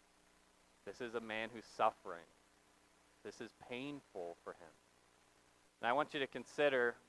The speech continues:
when you think about your own life. So if you follow Christ and you're a believer in Christ, when you sin, think about the way that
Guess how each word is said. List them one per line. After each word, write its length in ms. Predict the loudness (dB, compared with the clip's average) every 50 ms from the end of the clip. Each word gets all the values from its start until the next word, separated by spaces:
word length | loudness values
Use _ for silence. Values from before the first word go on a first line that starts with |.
| -20 -20 _ _ _ _ -20 -20 -20 -8
when 160 | -6 -4 -4 -4
you 80 | -6 -2 -2
think 160 | -2 -2 -2
about 400 | 4 6 8 8 10 8 6 4 0 -6 -10 -4
your 200 | -2 0 2 2
own 320 | 2 0 0 -2 -2 0
life. 240 | 0 0 0 -2 -6 -12 -20 -20 -20 _ _ _ _ _ 2
So 180 | 4 4 4 4 2 -4 -14 _ _ _ _ _ _ _ _ _ _ _ -20 _ _ _ _ _ _
if 140 | -2 -2 -2 -2 -8 _ _ _ _ _ _ _ _ _ -12
you 100 | -12 -2
follow 280 | 4 6 6 6 6 4
Christ 380 | 2 2 2 2 2 0 -2
and 80 | -8 -10
you're 100 | -10 -10
a 100 | -10 -8
believer 300 | -6 -6 -6 -4 -4 -6
in 60 | -6
Christ, 340 | -4 0 2 2 2 2 -2 -10 -20 -20 -20 -8 -4
when 180 | -4 -2 -2 -2
you 200 | -2 -2 -2 -2
sin, 460 | -4 -4 -2 0 0 0 -2 -4 -4 -4
think 180 | -4 -4 0
about 240 | 4 6 6 6 6
the 120 | 4 0
way 360 | -2 0 -2 0 0 0 0 -2
that 140 | -4 -6